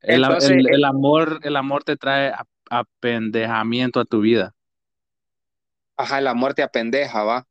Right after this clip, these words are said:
Speaker 1: Ajá, eso quería decir. <laughs>
Speaker 2: El amor te trae apendejamiento, apendeja-, what?
Speaker 1: ¿Qué?
Speaker 2: ¿Ya?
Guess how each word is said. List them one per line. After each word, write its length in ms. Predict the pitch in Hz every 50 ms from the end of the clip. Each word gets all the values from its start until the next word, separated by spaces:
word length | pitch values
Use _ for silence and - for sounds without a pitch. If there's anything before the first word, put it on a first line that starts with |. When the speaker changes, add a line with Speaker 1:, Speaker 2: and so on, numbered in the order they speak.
| _ _ _ _ _ _ _ -
Speaker 1:
Ajá, 340 | 107 104 - - 85 82 80
eso 260 | 104 147 160 - 139
quería 220 | - 147 151 147 147
decir. 360 | 143 143 143 - 165 156 135 - _ _ _ _ _ _ _
<laughs> 2000 | _ - - - _ _ - 554 - _ - _ _ _ _ _ - - - - - - - - - - 320 - 302 330 330 - 320 330 330 330 - - 381 - - - _ _ _ _ _ _ _ _ _ _ - - - _ - - - - _ - - _ _ _ - - _ _ - - - _ - - 523 466 320 -
Speaker 2:
El 200 | - 226 220 220
amor 340 | 214 214 208 202 214 233 240
te 140 | 233 247 226
trae 260 | 202 202 202 214 226
apendejamiento, 1400 | 220 214 214 - 214 208 202 202 190 202 196 226 233 190 190 185 180 190 180 175 180 190 214 - - - - 185
apendeja-, 500 | 175 160 - 185 180 160 - 185 180 175 180 175 175 170 165
what? 240 | 160 160 180 247 392 - - _ _ - 208 254 226 220 233 - - -
Speaker 1:
¿Qué? 300 | - 208 254 330 427 381 - - _ _ _ _ _ _ _ - - - -
Speaker 2:
¿Ya? 200 | 196 185 208